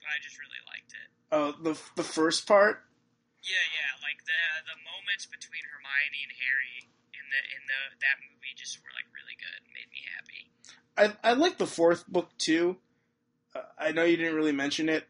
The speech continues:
Speaker 2: I would
Speaker 1: Yeah, yeah,
Speaker 2: probably,
Speaker 1: Goblet of Fire is also great.
Speaker 2: I would probably put that above the <laughs> Half-Blood Prince, to be honest.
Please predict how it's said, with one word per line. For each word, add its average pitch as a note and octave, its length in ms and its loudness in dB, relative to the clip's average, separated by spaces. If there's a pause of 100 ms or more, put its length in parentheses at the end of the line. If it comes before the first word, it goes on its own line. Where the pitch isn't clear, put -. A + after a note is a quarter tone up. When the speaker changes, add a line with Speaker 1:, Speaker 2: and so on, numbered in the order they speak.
Speaker 2:
I F3 80 6
would G#3+ 160 6
Speaker 1:
Yeah, - 60 -2
yeah, - 100 -2
Speaker 2:
probably, F3 480 8
Speaker 1:
Goblet - 320 -6
of - 80 -20
Fire C#3+ 240 -10
is - 80 -16
also - 240 -20
great. - 240 4
Speaker 2:
I - 20 12
would A#3 120 6
probably E3+ 300 4
put D#3+ 240 -6
that D#3 200 8
above C3 320 -6
the C#3 60 -4
<laughs> D3+ 100 0
Half-Blood E3 380 -6
Prince, - 320 -4
to - 100 -6
be E3+ 140 -2
honest. E3+ 420 -2